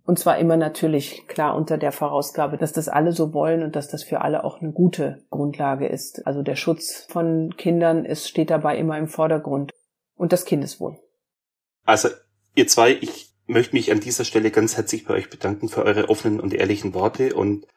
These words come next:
Speaker 2: mir hat's riesen Spaß gemacht, mit euch, äh, darüber zu sprechen. Danke, dass ihr euch die Zeit genommen habt. Und Denise, ich wünsche dir und deiner Frau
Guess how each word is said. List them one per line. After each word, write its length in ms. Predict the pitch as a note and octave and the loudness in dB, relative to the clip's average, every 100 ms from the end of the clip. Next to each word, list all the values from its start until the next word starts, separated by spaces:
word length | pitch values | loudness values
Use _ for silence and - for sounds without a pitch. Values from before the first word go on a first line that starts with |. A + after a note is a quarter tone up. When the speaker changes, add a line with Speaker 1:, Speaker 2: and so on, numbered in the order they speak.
| _ _ - | _ _ -6
Speaker 2:
mir 260 | F#2 A#2 | 0 4
hat's 340 | B2 - - - | 4 4 0 0
riesen 240 | A#2 - | 0 0
Spaß 360 | - - F#2+ - | -2 2 4 2
gemacht, 400 | G#2 F#2+ F#2 - | 0 -2 -4 -4
mit 120 | G#2+ | 0
euch, 380 | F#2 G2+ G2+ - | 4 4 0 -6
äh, 400 | F#2+ F#2+ G2 G2 - | -2 -2 -2 -4 0
darüber 340 | F#2+ G#2 G2+ | 2 2 0
zu 140 | - | -4
sprechen. 540 | G2 - F#2+ - A#2 - _ _ | -6 -6 -6 -4 -6 -6 _ _
Danke, 260 | - G#2+ A#2+ | 2 4 6
dass 180 | A2 - | 4 4
ihr 60 | |
euch 100 | G2 | 2
die 120 | - - | 0 0
Zeit 360 | A2+ G#2+ C3+ | 4 4 4
genommen 400 | C#3 C3 C3 G#2+ | 2 2 2 2
habt. 320 | A2+ - - - _ _ _ _ _ _ | -2 -2 -16 -20 _ _ _ _ _ _
Und 380 | - G2 G2 G2 | -2 0 0 2
Denise, 360 | A2 A2 A#2 - | 2 4 2 -2
ich 120 | - | -2
wünsche 220 | A2 - | -2 -2
dir 260 | A#2 B2+ C#3 | 2 4 6
und 120 | A#2 | 6
deiner 200 | G#2+ G#2 | 4 2
Frau 500 | - G2 G2 A2+ | 0 4 6 6